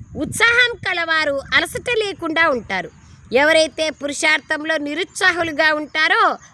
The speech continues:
వారికే బద్ధకం వస్తుంది. "ఏం చేసేది, ఇంతే జరుగుతుంది, ఎక్కువ చేయలేను" అంటూ ఆలోచిస్తారు. ధైర్యం లేదు. "నడుస్తూ ఉన్నాం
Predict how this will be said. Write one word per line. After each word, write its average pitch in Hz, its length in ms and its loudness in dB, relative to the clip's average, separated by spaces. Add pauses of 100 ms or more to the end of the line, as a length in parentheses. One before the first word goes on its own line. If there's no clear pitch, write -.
(140)
వారికే 320 540 2
బద్ధకం 240 680 -4
వస్తుంది. 175 460 -8 (340)
"ఏం 269 300 6
చేసేది, 277 1000 -4 (280)
ఇంతే 240 360 0
జరుగుతుంది, 262 1080 -4 (280)
ఎక్కువ 233 300 -2 (160)
చేయలేను" 277 520 2 (640)
అంటూ 339 180 0
ఆలోచిస్తారు. 247 720 -2 (540)
ధైర్యం 359 440 2
లేదు. 240 300 -2 (500)
"నడుస్తూ 453 600 0
ఉన్నాం 440 320 0